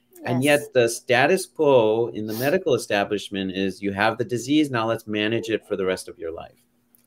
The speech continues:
Speaker 2: Absolutely.
Speaker 1: Let's not even talk about reversing it because that hasn't been taught to you. <laughs>
Speaker 2: Yeah.
Speaker 1: Um,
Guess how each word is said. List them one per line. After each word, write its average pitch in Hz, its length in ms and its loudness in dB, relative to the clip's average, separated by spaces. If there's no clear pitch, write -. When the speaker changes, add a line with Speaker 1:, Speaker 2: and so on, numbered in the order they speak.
Speaker 2:
Absolutely. 180 340 -4
Speaker 1:
Let's 123 80 0
not 135 160 4
even 123 300 0
talk 156 320 0
about 117 300 4
reversing 98 460 -2
it 127 180 -4
because 117 240 -4
that 113 160 2
hasn't 117 280 -2
been 104 140 -8
taught 98 340 -10
to 107 120 -16
you. 127 160 -8
<laughs> - 340 -16
Speaker 2:
Yeah. 196 220 -4
Speaker 1:
Um, 110 440 6